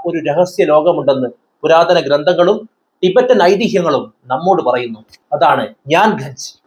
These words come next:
മരണമില്ലാത്ത സിദ്ധന്മാരും യോഗികളും വസിക്കുന്ന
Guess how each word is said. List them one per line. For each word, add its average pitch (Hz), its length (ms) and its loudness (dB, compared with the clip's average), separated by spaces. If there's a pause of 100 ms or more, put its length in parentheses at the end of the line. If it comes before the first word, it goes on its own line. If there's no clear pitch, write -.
(180)
മരണമില്ലാത്ത 254 720 2
സിദ്ധന്മാരും 170 580 0 (340)
യോഗികളും 214 520 4
വസിക്കുന്ന 151 440 -4